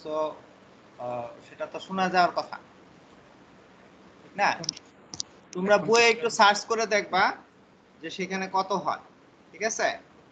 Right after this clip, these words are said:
এই হলো, যেহেতু আমি, আহ, এই দ্বিতীয় অঙ্কটা, আহ, অঙ্ক করানোটা একটু ঝা-, একটু ঝামেলা জিনিস, আহ, সেই জন্য একটু সমস্যায়। এখন এটা তো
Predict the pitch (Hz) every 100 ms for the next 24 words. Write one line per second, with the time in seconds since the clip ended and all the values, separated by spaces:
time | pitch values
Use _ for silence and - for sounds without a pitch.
0 | - - - - - - - - - -
1 | - - - - - - 143 156 165 147
2 | 151 180 190 196 208 202 185 - 185 185
3 | 202 208 220 220 214 208 190 190 - 170
4 | 190 196 202 196 202 202 190 190 196 175
5 | 165 - - - - - 175 160 143 117
6 | 151 156 185 185 165 151 165 - - -
7 | - - - - - - - 143 139 139
8 | 139 139 175 165 165 170 175 175 185 160
9 | - 104 - - - - - - - 139
10 | 143 160 151 - - - - - - -
11 | - - - - - - - 135 -